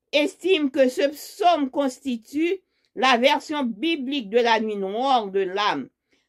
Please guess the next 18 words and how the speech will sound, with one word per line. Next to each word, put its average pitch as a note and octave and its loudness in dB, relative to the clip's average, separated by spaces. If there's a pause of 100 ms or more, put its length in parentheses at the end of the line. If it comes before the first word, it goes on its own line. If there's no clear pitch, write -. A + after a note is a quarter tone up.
Dans D4 0
son C#4+ -2 (760)
moment A#3 2 (140)
le G3+ 0
plus E3+ -12
sombre, D#4 -4 (340)
David C4+ 2
se C#4 2
tourne B3 -4
non E4 -2 (340)
pas D4+ 2
vers A#3 0
le A#3 2
pouvoir A#3+ -4
de A#3 0
la G#3+ 0
pensée F#3+ -8
positive, C#4 -4